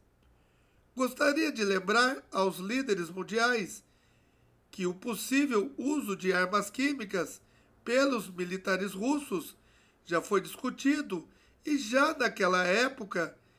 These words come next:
significava que era necessário reagir à agressão russa de forma muito mais dura e rápida. O embargo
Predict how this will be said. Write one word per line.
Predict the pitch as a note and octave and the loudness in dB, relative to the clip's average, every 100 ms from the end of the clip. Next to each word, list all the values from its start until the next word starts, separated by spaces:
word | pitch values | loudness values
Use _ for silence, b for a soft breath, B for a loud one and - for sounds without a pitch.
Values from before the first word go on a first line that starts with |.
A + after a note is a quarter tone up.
| b b b | b b b
significava | - F#3 F#3 F3+ A#3 G3 A#3+ C#4 G#3+ D#3+ - b b | -8 -6 -6 -6 -6 2 2 4 2 0 -2 b b
que | - F#3+ | -2 2
era | G3 | 2
necessário | G#3 G#3+ G#3+ B3 - C4 C#4+ | 2 -2 -2 -6 0 0 2
reagir | G3 F3+ F3+ F3 A#3+ C#4 C#4 b b b b | 2 2 2 0 -2 -2 -4 b b b b
à | F#3+ | 4
agressão | F#3 F#3+ A#3 A3 - F#3 | 4 6 2 2 -2 -6
russa | E3 G#3+ C#4+ C#4 - F3+ - b b b b _ | -4 0 2 0 -2 -4 -4 b b b b _
de | E3+ | -6
forma | D#3+ - A3+ C#4 C4+ F3+ | -6 0 2 2 4 2
muito | F3 G3 F#3+ | 2 -6 -6
mais | G3+ A#3+ G#3 | 0 0 0
dura | - C4 D4+ G#3+ E3+ - b b _ | -2 0 2 2 2 0 b b _
e | G#3 | -8
rápida. | A3+ A3 C4 C4 G#3+ E3+ D#3+ - _ _ b b b b b b | -2 2 4 2 -4 -4 -6 -8 _ _ b b b b b b
O | E3 | 0
embargo | G#3 G3+ G3+ B3+ C#4 G#3+ E3+ D3 | 0 2 4 4 4 -2 -6 -6